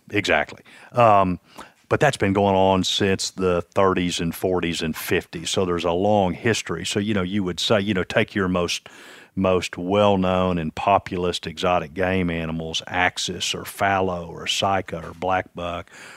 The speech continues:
or aoudad, you know, they've really naturalized. Um, they're not native, but they've naturalized. So they're here to stay. Um, where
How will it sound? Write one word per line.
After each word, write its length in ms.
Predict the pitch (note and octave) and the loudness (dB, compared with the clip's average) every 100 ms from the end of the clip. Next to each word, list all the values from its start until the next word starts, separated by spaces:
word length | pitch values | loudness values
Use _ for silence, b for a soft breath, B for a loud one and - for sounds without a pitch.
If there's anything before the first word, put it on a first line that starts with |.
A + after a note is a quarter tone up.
| B | B
or 180 | - F2+ | -4 -2
aoudad, 680 | E2 G2 F#2+ F2+ E2+ D#2+ D#2+ B B B B | 2 4 4 4 2 0 -4 B B B B
you 80 | C3+ | 0
know, 160 | G2+ D#2 | 0 -2
they've 200 | - A#2 G#2 | 2 2 4
really 180 | F2 | 2
naturalized. 800 | D#2+ D#2+ D2 C#2+ - - - - - | 2 0 -2 -6 -10 -8 -10 -10 -2
Um, 360 | G2+ F2+ E2+ - _ _ _ _ _ _ - | 2 4 2 -4 _ _ _ _ _ _ -4
they're 80 | G2+ | 2
not 120 | G2+ | 4
native, 460 | A#2 B2 D#2+ D#2 - | 6 4 2 -4 -14
but 220 | G#2+ G2+ | -4 0
they've 160 | - F#2 | 2 2
naturalized. 640 | F2 E2+ - - - - | 4 2 0 -6 -8 -8
So 100 | - | -8
they're 140 | E2 F#2+ | -6 2
here 180 | A#2 | 4
to 60 | G2 | 4
stay. 480 | - G2+ F2 E2 E2 B B B - | 2 4 4 2 -4 B B B 2
Um, 360 | A2 F#2+ F2 - _ _ _ _ _ _ | 4 6 2 -4 _ _ _ _ _ _
where 420 | G#2+ A2 G#2 G2 | 2 6 6 2